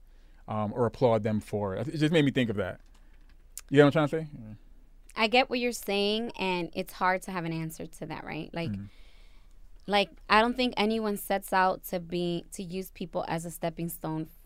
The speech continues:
Speaker 2: for their growth.
Speaker 1: Mm.
Speaker 2: Like, to use a physical <laughs> person to be the stepping stone for their growth. And I think that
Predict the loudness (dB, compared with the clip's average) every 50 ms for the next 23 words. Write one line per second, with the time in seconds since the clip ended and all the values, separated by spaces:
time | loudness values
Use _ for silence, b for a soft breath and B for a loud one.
0 | -12 -8 -6 -6 -6 -6 -8 -10 -8 -8 -8 -8 -8 -8 -10 -14 -18 -20 -20 -8
1 | -4 -2 -2 -2 -2 -6 -12 -20 -18 -12 -12 -12 -12 -10 -10 -10 -8 -8 -8 -10
2 | -10 -10 -10 -12 -12 -12 -12 -14 -14 -14 -12 -12 -12 -10 -10 -12 -14 -12 -12 -10
3 | -10 -10 -12 b b b b b b b b b b b -6 -4 -2 -2 -4 -4
4 | -4 -2 -2 -2 -2 -4 -6 -4 -6 -6 -6 -4 -6 -6 -8 -8 -8 -8 -6 -8
5 | -8 -4 -2 0 2 2 2 2 0 -2 -6 b b b b b b -4 -2 0
6 | 0 -2 -4 -4 -4 -2 -2 -4 -4 -6 -4 -2 0 0 0 -2 -4 -6